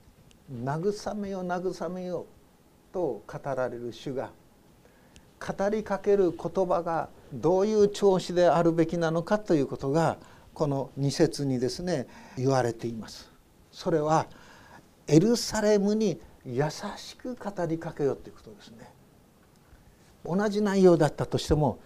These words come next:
優しく語りかけるのか、愛を持って、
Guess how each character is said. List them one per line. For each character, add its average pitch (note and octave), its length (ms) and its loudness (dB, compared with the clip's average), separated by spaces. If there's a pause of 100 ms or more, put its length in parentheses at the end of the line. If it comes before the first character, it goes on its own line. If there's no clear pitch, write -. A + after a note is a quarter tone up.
(360)
優 D#3 200 6
し G#3 340 0
く A3 200 0
語 E3+ 300 0
り D3 100 0
か - 140 -4
け C3+ 140 0
る A#2+ 100 0
の A#2 120 0
か、 - 220 -10 (580)
愛 E3 340 6
を E3+ 120 6
持 D#3+ 100 2
っ D#3 40 -4
て、 - 300 -14